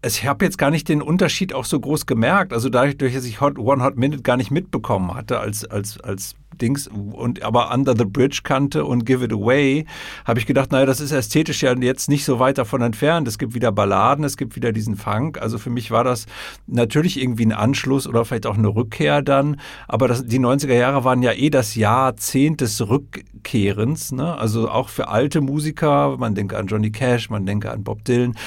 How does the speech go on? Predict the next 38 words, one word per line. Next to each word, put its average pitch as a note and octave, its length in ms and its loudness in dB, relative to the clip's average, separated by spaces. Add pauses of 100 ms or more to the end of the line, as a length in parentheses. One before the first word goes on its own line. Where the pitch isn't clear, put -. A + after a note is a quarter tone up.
(260)
Und A#2 180 0
eine B2 200 2
Band, C3+ 340 4
die D#3 80 -2
dann C3 180 2
quasi C3 340 2
das A#2+ 220 0
Comeback B2+ 440 2
im A#2+ 140 -2
gleichen C3+ 380 2
Jahrzehnt B2 420 2
macht, B2 300 0
in A2+ 100 -2
dem B2+ 220 4
sie A2+ 280 0
überhaupt A#2 460 0
erst B2 240 0
so A#2+ 80 -2
richtig A#2+ 320 -4
auf A2+ 140 -4
der G#2+ 160 2
Fläche, A#2 360 -2
auf A2+ 120 -4
der, A2+ 160 -2
auf A2+ 80 -10
der A#2+ 140 0
Bildfläche A#2+ 440 -4
erschienen A#2 460 4
war, G#2 180 6
das A2 160 0
ist C3+ 140 -8
natürlich B2 240 -2
so - 160 -4
die A2 120 0
Radikalisierung A2+ 840 2
von G#2 200 -4
Comeback, F#2 460 -6
ne? A#2+ 160 -2